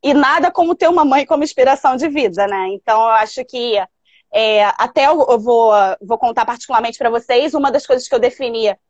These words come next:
nesse período de isolamento, entre as consultorias que eu dou, enfim, as assessorias, é acompanhar minha mãe virtualmente, de segunda a sábado eu tô dando aulas virtuais pra minha mãe,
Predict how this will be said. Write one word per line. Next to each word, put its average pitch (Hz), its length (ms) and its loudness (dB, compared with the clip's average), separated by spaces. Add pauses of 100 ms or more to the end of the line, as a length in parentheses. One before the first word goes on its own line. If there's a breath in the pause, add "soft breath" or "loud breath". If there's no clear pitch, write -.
(120)
nesse - 180 0
período 233 260 2
de 208 60 -4
isolamento, 226 880 2
entre 233 640 0
as 214 180 -4
consultorias 226 560 -4
que - 80 -6
eu 214 60 0
dou, 240 640 4
enfim, 214 560 -10 (180)
as 214 140 -2
assessorias, 233 880 -2 (340)
é 240 100 0
acompanhar 320 640 2
minha 349 140 2
mãe 269 280 0
virtualmente, 247 840 -2 (140)
de 247 140 -6
segunda 349 460 0
a 381 40 -4
sábado 269 400 0
eu 277 60 0
tô 269 120 0
dando 247 220 -2
aulas 226 280 2
virtuais 247 540 -2
pra 233 120 -8
minha 233 180 -4
mãe, 220 360 -4